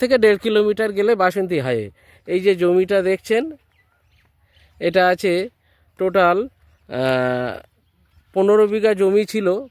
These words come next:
পাঁচ বিঘে এই যে বাংলো বাড়ি দেখছেন, এদেরকে দিয়ে দেওয়া হয়েছে পাঁচ বিঘে, আর এখানে দশ বিঘা মতো আছে। আমরা প্লটিং করে বিক্রি করছি, দলিল পর্চার জমি।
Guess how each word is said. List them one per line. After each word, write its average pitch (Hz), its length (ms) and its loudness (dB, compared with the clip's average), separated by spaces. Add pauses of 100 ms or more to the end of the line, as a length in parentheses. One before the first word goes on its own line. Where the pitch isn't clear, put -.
পাঁচ 180 240 -2
বিঘে 196 260 -2
এই 202 100 0
যে 202 120 0
বাংলো 180 380 0
বাড়ি 190 220 2
দেখছেন, 196 420 -4
এদেরকে 185 360 -6
দিয়ে 175 260 -2
দেওয়া 185 240 2
হয়েছে 190 280 -2
পাঁচ 170 220 -4 (120)
বিঘে, 185 240 -2 (400)
আর 156 160 -2
এখানে 180 320 -2
দশ 160 300 2
বিঘা 165 260 0
মতো 175 240 0 (140)
আছে। 185 200 -4 (460)
আমরা 151 300 0
প্লটিং 156 420 -2 (100)
করে 175 140 -2
বিক্রি 156 420 -6
করছি, 180 460 -8 (520)
দলিল 160 500 0
পর্চার 156 520 -2
জমি। 151 360 -2